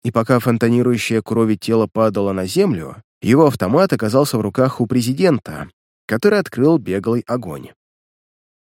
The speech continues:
Два десятка трупов за три секунды,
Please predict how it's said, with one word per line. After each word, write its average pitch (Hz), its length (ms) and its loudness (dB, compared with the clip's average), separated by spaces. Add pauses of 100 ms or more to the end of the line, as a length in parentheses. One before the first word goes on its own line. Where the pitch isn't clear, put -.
(200)
Два 127 340 2
десятка 175 440 2
трупов 151 380 2
за 120 140 0
три 143 200 2
секунды, 104 720 0